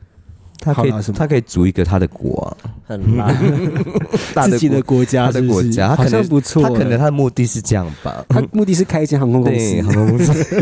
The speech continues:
Speaker 2: <laughs> 所有员工用自己的小孩。
Speaker 1: 答对了，很棒。
Speaker 3: 我记得这新闻好像，我们好像有讲过，对不对？
Speaker 2: 这个新闻没有讲过，没有讲过。
Speaker 3: 哦，没有讲过，
Speaker 1: 因为有一个，有一个纪录片也有讲过这个事情。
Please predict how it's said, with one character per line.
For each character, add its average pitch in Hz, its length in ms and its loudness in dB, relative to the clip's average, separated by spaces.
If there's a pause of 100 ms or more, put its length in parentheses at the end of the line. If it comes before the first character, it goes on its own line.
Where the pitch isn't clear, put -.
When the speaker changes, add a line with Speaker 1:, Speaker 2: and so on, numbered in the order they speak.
(260)
Speaker 2:
<laughs> - 560 -2
所 208 100 2
有 180 60 2
员 160 180 -4
工 175 120 -2
用 175 120 2
自 - 60 -6
己 156 80 0
的 117 80 0
小 123 100 -2
孩。 107 200 -4
Speaker 1:
答 139 140 2
对 202 260 0
了， 120 480 0
很 139 140 0
棒。 107 440 -2
Speaker 3:
我 127 160 -2
记 - 200 -8
得 208 60 -2
这 208 140 -4
新 175 300 -8
闻 131 240 -4
好 - 20 -10
像， 117 300 -8 (840)
我 120 80 -16
们 120 140 -8
好 117 120 -8
像 151 80 -6
有 135 160 -6 (120)
讲 104 180 -14 (140)
过， 107 160 -10
对 101 120 -16
不 87 140 -20
对？ 82 320 -14
Speaker 2:
这 233 100 -4
个 202 80 2
新 170 160 0
闻 131 160 2
没 120 200 0
有 123 180 2
讲 101 280 -6
过， 98 360 -8
没 113 140 -8
有 110 80 -10
讲 - 0 -
过。 - 20 -10
Speaker 3:
哦， 120 40 -10
没 117 40 -8
有 117 60 -8
讲 - 180 -10
过， 123 120 -10
Speaker 1:
因 233 120 0
为 214 100 2
有 117 120 0
一 139 80 -2
个， 143 100 -2 (180)
有 101 140 2
一 110 60 0
个 131 100 0
纪 123 180 -6
录 113 140 0
片 107 180 -4
也 80 100 0
有 78 40 2
讲 69 220 -6
过 76 160 -4
这 80 80 -10
个 73 60 -8
事 - 180 -14
情。 - 200 -18